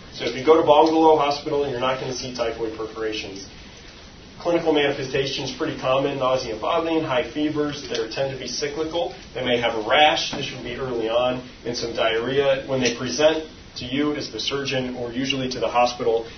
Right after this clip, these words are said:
it's because they're really sick and they may have a perforation. So they're gonna have an acute abdomen. Uh, they tend to be unstable, x-ray, look like free air. So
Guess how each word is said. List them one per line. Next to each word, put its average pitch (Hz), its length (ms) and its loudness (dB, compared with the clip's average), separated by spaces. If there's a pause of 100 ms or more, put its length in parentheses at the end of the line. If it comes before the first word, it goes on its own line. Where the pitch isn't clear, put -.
it's 117 120 -8
because 123 340 -4
they're 120 120 -2
really 123 240 2
sick 110 420 2 (260)
and 117 100 -2
they 104 100 2
may 107 140 6
have 110 180 2
a - 120 -8
perforation. 95 680 -6 (500)
So 120 100 -8
they're 123 140 -2
gonna 127 160 2
have 120 120 4
an 113 80 -4
acute 113 240 -4
abdomen. 98 460 -2 (500)
Uh, 107 260 2
they 113 100 -2
tend 143 220 0
to 131 60 -2
be 131 140 0
unstable, 123 760 -2 (300)
x-ray, 120 500 2
look 123 200 -4
like 107 180 -2
free 120 280 0
air. 110 220 6 (260)
So 127 300 0